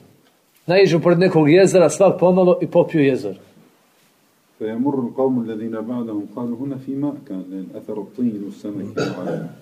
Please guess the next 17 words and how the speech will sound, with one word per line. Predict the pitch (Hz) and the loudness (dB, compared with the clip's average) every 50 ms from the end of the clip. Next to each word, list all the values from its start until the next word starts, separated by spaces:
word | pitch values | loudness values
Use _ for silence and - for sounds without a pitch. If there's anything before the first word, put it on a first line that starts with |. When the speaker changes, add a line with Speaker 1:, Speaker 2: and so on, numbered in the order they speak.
| _ - | _ -10
Speaker 1:
Naiđe | - 123 151 175 190 185 147 175 190 165 | -6 -2 2 4 4 4 4 4 4 4
druga | 139 175 214 208 170 190 180 160 | 6 6 6 8 8 6 6 4
skupina, | - - - 220 - - 185 180 175 | 4 2 4 4 4 6 4 4 4
kažu: | - - 180 180 170 143 156 165 | 4 4 6 6 6 6 6 6
"Ovdje | 170 185 190 196 185 190 - - - - - - _ _ _ _ _ _ _ _ _ _ _ - | 8 8 8 8 6 4 4 2 -6 -18 -20 -20 _ _ _ _ _ _ _ _ _ _ _ 2
još | 156 185 - - 170 | 4 4 4 4 2
i | |
malo | 156 180 180 175 | 4 4 6 6
vlage | 156 165 185 185 165 143 165 170 | 6 6 6 6 6 6 6 6
ima" | 175 175 175 165 | 6 6 4 4
i | 151 143 | 4 4
tako | - 175 165 165 165 156 | 4 2 2 4 4 4
dalje, | 147 165 160 156 151 | 6 6 6 6 4
vide | 156 151 147 151 143 135 139 - - - _ _ _ _ - | 2 2 4 2 2 2 0 -8 -12 -20 _ _ _ _ -8
na | - 135 | -6 -6
dnu | 120 135 160 160 139 139 | -2 0 2 2 2 4
dole, | 123 147 151 143 143 | 4 4 6 6 4